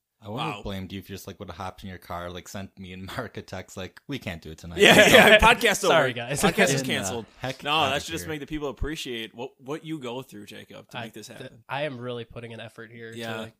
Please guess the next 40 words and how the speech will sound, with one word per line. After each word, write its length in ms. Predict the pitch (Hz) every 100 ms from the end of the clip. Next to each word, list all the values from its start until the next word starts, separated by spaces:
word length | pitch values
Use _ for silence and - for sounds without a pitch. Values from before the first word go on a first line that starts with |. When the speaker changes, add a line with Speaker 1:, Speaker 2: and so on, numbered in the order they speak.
| _
Speaker 3:
make 220 | 135 123
Speaker 2:
Mm-hmm. 80 | 120
Speaker 3:
this 120 | 120
show 380 | - 117 113 113 104
Speaker 1:
A 40 |
Speaker 3:
the 40 | 92
Speaker 1:
lot 160 | 98
Speaker 3:
best 100 | 113
it 60 | 113
Speaker 1:
of 60 | 104
Speaker 3:
can 100 | 110
be. 120 | 107
Speaker 1:
blood, 240 | 123 110
sweat, 220 | - 113 101
and 160 | 101
tears 460 | - 95 87 90 - _ _
for 140 | 92
our, 140 | 92 95
Speaker 2:
Mm-hmm. 100 | 95
Speaker 1:
uh, 120 | 92 104
for 80 | 101
our 60 |
listeners 500 | 95 98 - 98 - _ -
and 80 | 98
our 80 | 101
followers 480 | 104 101 104 104
on 120 | 107 101
social 280 | 104 -
media. 380 | 131 127 95 92 _ _ _ _
Uh, 100 | 110
quick 320 | 107 147 - -
plug, 320 | 139 104 92 -
uh, 280 | 98 98 95
Gems 360 | 98 110 120 110
of 140 | 98
History 360 | - 117 - 101
podcast 680 | - 107 - 147 160 - -
on 240 | 92 92
both 200 | 87 90
Instagram 560 | 85 87 - 104 104